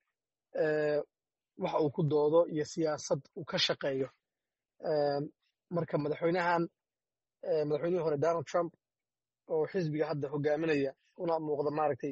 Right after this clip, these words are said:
eh, isagu murashax u ah, eh, ayaa arrintaas waqti badan gelinaya. Wuxuu rabaa in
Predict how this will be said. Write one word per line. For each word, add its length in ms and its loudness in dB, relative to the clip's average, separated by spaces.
eh, 200 0
isagu 220 -2
murashax 340 2
u 140 6
ah, 100 0
eh, 260 0
ayaa 220 6
arrintaas 340 -2
waqti 240 -2
badan 240 2
gelinaya. 280 2
Wuxuu 180 4
rabaa 240 4
in 100 -2